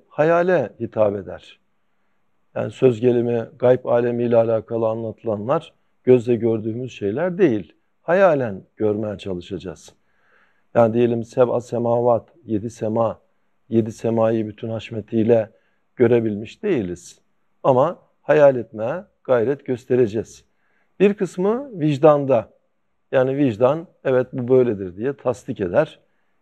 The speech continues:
Bir iki, sırrın sırrındadır. Sır,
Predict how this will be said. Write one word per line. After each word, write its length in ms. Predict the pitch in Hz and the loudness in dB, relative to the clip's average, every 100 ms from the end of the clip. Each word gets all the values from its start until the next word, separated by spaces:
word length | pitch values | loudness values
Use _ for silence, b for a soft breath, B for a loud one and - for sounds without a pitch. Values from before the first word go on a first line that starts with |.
| _ | _
Bir 140 | 131 147 | 4 4
iki, 400 | 160 - 214 262 _ _ | 2 0 -2 -4 _ _
sırrın 560 | - - 165 147 156 202 | -20 -6 -2 0 0 -2
sırrındadır. 1000 | 202 - 139 135 135 127 107 87 _ _ _ _ _ | -4 -6 -2 -2 2 2 2 -4 _ _ _ _ _
Sır, 500 | - 190 220 - | -2 2 2 -2